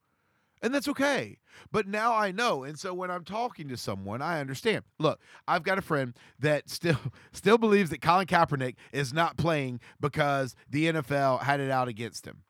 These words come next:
Okay, I can kind of understand that. I'm curious, too, why the Denver Broncos pulled that offer right off the table. It seems like there could be collusion there. There does need to be an investigation. And if they find that one,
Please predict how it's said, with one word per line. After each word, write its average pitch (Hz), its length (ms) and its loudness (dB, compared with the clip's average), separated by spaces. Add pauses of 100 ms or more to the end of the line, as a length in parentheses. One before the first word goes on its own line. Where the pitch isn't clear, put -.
(160)
Okay, 139 420 -2
I 135 80 -4
can 135 140 -16
kind 120 160 -6
of 110 80 -8
understand 123 440 -6
that. 90 120 -12 (260)
I'm 214 160 0
curious, 135 440 -6
too, 165 200 0
why 127 200 0
the 123 100 -6
Denver 117 260 -8
Broncos 110 540 -2
pulled 160 520 0 (220)
that 135 200 -2
offer 123 280 -2
right 107 220 -4
off 101 180 -6
the 98 100 -18
table. 78 420 -16 (400)
It 190 180 4
seems 202 340 -4
like 147 140 -2
there 139 140 -4
could 131 200 -2
be 120 120 -4
collusion 110 500 -6
there. 80 240 -12
There 156 140 -2
does 160 320 -2
need 123 160 -10
to 110 60 -10
be 113 140 -4
an 104 60 -6
investigation. 107 800 -8
And 107 120 -12
if 127 120 -10
they 190 100 -2
find 214 400 -2
that 101 140 -4
one, 110 200 -4